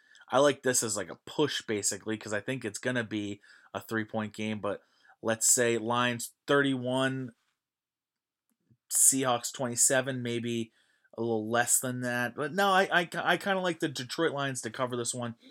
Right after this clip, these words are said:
I think they're a better team than everyone's giving them credit for, and I think Seattle has kinda lucked out against some bad teams.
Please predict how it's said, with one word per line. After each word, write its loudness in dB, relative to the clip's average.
I -6
think -6
they're 4
a -2
better 0
team -4
than 0
everyone's -2
giving -4
them -4
credit -2
for, -2
and 0
I 0
think -4
Seattle 4
has -4
kinda -2
lucked 0
out 4
against -2
some -6
bad 2
teams. -6